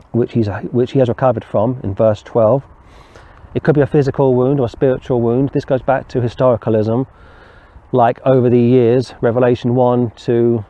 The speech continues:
uh, nineteen has already taken place. That's what the reformers held to. But as a futurist, I say no. Ro-, uh, Revelation one,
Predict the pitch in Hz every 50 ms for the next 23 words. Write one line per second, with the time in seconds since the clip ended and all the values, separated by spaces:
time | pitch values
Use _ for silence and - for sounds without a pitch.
0 | _ - - 113 110 110 110 110 113 110 113 113 110 110 - _ _ _ _ _
1 | _ _ _ _ _ _ _ _ _ _ _ _ _ _ _ _ _ _ _ _
2 | _ _ _ _ _ _ _ - - - - 123 123 127 123 117 104 - - 135
3 | 120 117 127 147 147 - 120 117 117 123 120 117 113 104 - 113 113 - - 113
4 | 107 - - 131 113 110 120 131 - - - - - - - _ _ - 120 110
5 | - - - 117 113 - - - 107 110 107 107 - - 120 120 107 98 - -
6 | 104 104 107 104 - - 104 104 117 123 _ - - - - _ _ _ _ _
7 | - 113 104 104 - - - 135 131 127 - - 107 101 113 110 - - 110 113
8 | 110 - 120 113 117 120 110 110 113 127 117 - - - - 131 120 123 127 -
9 | 110 110 110 110 110 117 117 113 120 113 110 - - 117 120 120 113 113 117 113